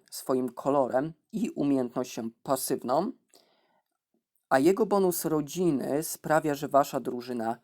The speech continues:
jest szybsza. Dodatkowo jest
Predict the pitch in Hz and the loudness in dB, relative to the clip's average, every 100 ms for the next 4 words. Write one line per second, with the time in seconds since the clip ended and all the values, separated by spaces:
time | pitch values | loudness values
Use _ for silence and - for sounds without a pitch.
0 | _ - 185 123 - - - - 143 139 | _ -12 -6 -6 -6 -12 -14 -4 -4 -4
1 | - - _ _ _ _ _ _ _ - | -12 -16 _ _ _ _ _ _ _ -20
2 | - 135 143 147 - 196 151 123 139 - | -4 2 2 0 0 0 4 4 4 -4
3 | _ _ _ - 135 131 127 - | _ _ _ -10 0 2 2 -4